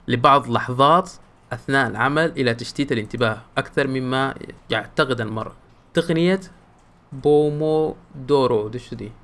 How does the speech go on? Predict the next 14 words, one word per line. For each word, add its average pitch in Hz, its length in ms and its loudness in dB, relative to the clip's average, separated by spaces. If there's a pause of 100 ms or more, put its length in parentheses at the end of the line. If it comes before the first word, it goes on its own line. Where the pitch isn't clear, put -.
(440)
تقسم 143 440 0
هذه 127 440 0
الطريقة 156 680 0 (240)
فترات 143 420 2
العمل 151 460 0 (100)
إلى 139 260 2
مقاطع، 120 520 0 (560)
مدة 127 340 -2 (120)
كل 165 300 0
منها 160 560 0 (120)
ثلاثين 123 380 0
دقيقة، 113 440 -4 (120)
بعبارة 147 480 2
ع-، 135 240 -4